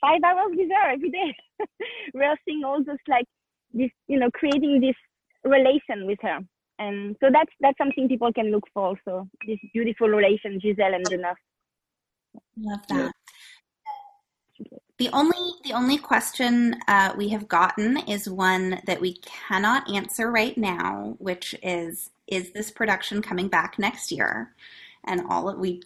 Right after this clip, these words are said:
Speaker 2: cannot release any of that information right now. Helgi, I'm not gonna put you on the spot to do it. We'll all just say, "Stay tuned," and we hope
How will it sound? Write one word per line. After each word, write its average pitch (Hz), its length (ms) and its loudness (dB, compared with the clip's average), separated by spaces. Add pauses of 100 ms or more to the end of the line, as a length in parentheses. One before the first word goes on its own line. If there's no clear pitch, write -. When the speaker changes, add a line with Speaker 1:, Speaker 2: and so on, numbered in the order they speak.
(160)
Speaker 2:
cannot 220 360 6 (140)
release 262 400 4
any 196 220 4
of 294 100 0
that 233 160 8
information 226 600 4
right 214 180 6
now. 202 200 8
Helgi, 208 340 4
I'm 214 120 6
not 180 220 8
gonna 220 180 4
put - 260 2
you 220 80 6
on 214 100 4
the 233 80 0
spot - 380 2
to - 80 -4
do 180 180 2
it. 165 200 2
We'll 175 140 2
all 160 200 4
just 214 220 0
say, 196 500 -2 (1040)
"Stay 220 360 0
tuned," 294 520 4
and 220 160 2
we 208 120 2
hope 220 220 -2